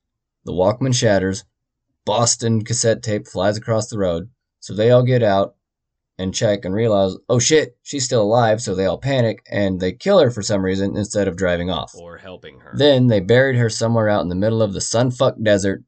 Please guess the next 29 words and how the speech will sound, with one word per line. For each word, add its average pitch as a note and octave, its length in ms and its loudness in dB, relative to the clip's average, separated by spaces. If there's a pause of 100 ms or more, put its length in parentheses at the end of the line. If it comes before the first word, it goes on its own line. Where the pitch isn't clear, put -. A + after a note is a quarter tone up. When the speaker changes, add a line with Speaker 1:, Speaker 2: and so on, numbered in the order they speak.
Speaker 1:
and F2+ 220 -4
got F#2 180 -2
rid F#2+ 140 -2
of F2+ 60 -6
the F2+ 60 -4
bike. E2 300 -6 (360)
Doesn't G#2 280 -2
say G2+ 240 -2
how G2 160 0
long A2 340 4
the G#2 80 -2
sheriff G2 380 0
was F#2 160 -8
privy A#2 400 -2
to A2 120 -8
this F#2+ 300 -4 (280)
rather F2+ 360 0
helpful G2 420 -4
bit F2 200 -4
of E2 100 -6
information, E2 680 -4
but E2+ 300 -4 (400)
that's F#3+ 220 0
quite A#3 300 0
a A3+ 60 0
bit F#3+ 260 0
of C3+ 140 -2
circumstantial C3 760 0
evidence. F#2 680 -2